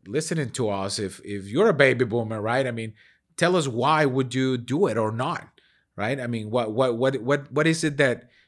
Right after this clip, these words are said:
motivates us still, that, that drive to invest? I think you hit it right on. If, if, if I would, if I would probably be sixty, sixty-five, and, and I have some money and some energy, and I could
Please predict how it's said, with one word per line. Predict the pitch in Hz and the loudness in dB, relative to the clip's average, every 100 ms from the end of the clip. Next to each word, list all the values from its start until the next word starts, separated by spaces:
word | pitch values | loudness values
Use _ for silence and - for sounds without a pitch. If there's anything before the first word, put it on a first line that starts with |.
| _ 117 | _ -2
motivates | 127 143 135 123 120 | 4 4 6 4 2
us | 117 | -4
still, | - 131 123 127 | -4 0 2 2
that, | 123 117 110 104 - 104 | 2 0 0 -6 -12 -6
that | 113 104 101 98 _ _ - | -4 -4 -6 -12 _ _ -16
drive | 92 107 113 117 135 120 101 - _ _ _ - | -8 0 2 4 2 2 -2 -10 _ _ _ -10
to | - | -4
invest? | 120 107 107 123 120 - - _ _ _ _ _ - | -2 -2 0 0 -2 -6 -14 _ _ _ _ _ -2
I | 120 | -2
think | - 151 | -2 -4
you | 123 | -4
hit | 117 120 | -2 -2
it | 107 | -2
right | 98 95 | -2 -2
on. | 123 120 107 | -4 -4 -6
If, | 104 - | -8 -10
if, | 107 - - | -10 -12 -14
if | 104 | -8
I | 127 147 | -4 -2
would, | 143 135 120 _ _ _ _ _ - | 0 -2 -6 _ _ _ _ _ -16
if | - | -6
I | 127 | -2
would | 156 147 | 0 0
probably | 156 135 123 | 0 0 0
be | 110 | -2
sixty, | 113 - 123 - | -4 -4 -6 -6
sixty-five, | 120 127 - 127 - 101 85 90 - _ _ _ _ _ | -6 -6 -6 -8 -6 -8 -6 -10 -12 _ _ _ _ _
and, | 110 110 101 | -8 -8 -6
and | 110 113 | -6 -2
I | 131 | 0
have | 135 | 0
some | - 139 120 - | -2 -4 -6 -10
money | 107 110 110 107 104 - | -6 -6 -6 -8 -10 -14
and | 95 | -10
some | - 123 120 | -4 -4 -2
energy, | 107 107 107 104 104 | -6 -6 -8 -8 -6
and | 104 | -4
I | 127 | -4
could | 123 127 117 | 0 -2 -2